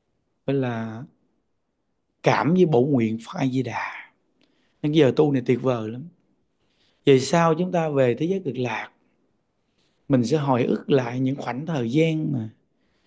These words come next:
chúng ta đã từng ở cõi Ta Bà này. Tất cả những gì khi chúng ta ở cõi Ta Bà này vay mượn của nhau, lúc chúng ta về thế giới cực lạc sẽ trả cho nhau hết thôi. Những đức sẽ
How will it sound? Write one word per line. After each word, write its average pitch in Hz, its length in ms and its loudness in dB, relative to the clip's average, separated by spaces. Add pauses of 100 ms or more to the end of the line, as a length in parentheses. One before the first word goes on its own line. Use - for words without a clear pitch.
(320)
chúng 185 180 0
ta - 140 0
đã 156 200 0
từng 113 420 0 (120)
ở - 180 0
cõi 135 180 -2
Ta 160 140 -4
Bà 123 200 -4
này. 107 420 -12 (1400)
Tất 143 140 -2
cả 147 160 0
những 151 280 6
gì 127 440 4 (960)
khi 170 120 4
chúng 190 160 0
ta 175 100 2
ở 160 100 0
cõi 156 240 0
Ta 165 140 0
Bà 127 260 -2
này 117 300 -8
vay 160 220 2
mượn 127 280 -2
của 165 160 -10
nhau, 156 380 -6 (1080)
lúc 185 180 4
chúng 190 160 -2
ta 156 160 2
về 131 160 4
thế 165 120 0
giới 180 120 0
cực 127 220 -6
lạc 120 280 -6
sẽ 143 280 -6
trả 123 260 -2
cho 156 120 -6
nhau 147 220 -2
hết 156 180 -4
thôi. - 140 -2 (1040)
Những 139 120 2
đức 170 120 2
sẽ - 140 -4